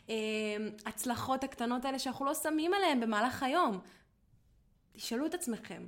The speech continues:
תשאלו את עצמכם, "במה אני גאה בעצמי שעשיתי השבוע? במה אני גאה בעצמי שעשיתי היום שקידם אותי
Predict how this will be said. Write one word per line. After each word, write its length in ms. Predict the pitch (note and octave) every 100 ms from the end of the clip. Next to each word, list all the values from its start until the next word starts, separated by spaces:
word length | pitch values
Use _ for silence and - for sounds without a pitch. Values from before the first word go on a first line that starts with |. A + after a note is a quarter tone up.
| - _ -
תשאלו 300 | G#3 A3+ C4
את 100 | C#4
עצמכם, 400 | - - F3 E3 - - - - _ _
"במה 380 | F#3 F#3+ G#3+ C4+
אני 140 | C4 G#3+
גאה 300 | G3 E3+ F#3+
בעצמי 440 | F3+ F3 - F3
שעשיתי 500 | - E3 - F#3 F3
השבוע? 420 | F3 F3 E3 D#3+ D#3 _ _ _ _ _ _ _ _ _ G#3+
במה 240 | G3 G3
אני 120 | G#3+
גאה 200 | G#3+ G#3+
בעצמי 280 | G#3+ G#3+ A3+
שעשיתי 420 | G#3+ G3+ A3+ A3+
היום 200 | G#3+ B3
שקידם 580 | A#3+ G3+ - F3+ G#3+ C#4+
אותי 300 | E4 D#4+ F3+